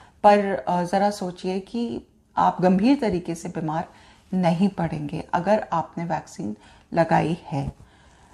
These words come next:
तो आप बहादुर हैं, आप कर सकते हैं,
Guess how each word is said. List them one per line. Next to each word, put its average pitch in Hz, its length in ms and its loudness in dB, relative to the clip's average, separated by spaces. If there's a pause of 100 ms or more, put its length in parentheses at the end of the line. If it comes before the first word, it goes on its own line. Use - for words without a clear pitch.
(220)
तो 294 280 6
आप - 580 0
बहादुर 233 480 4
हैं, 262 320 4
आप 190 320 -2
कर 208 180 -2
सकते 233 360 -4
हैं, 220 440 2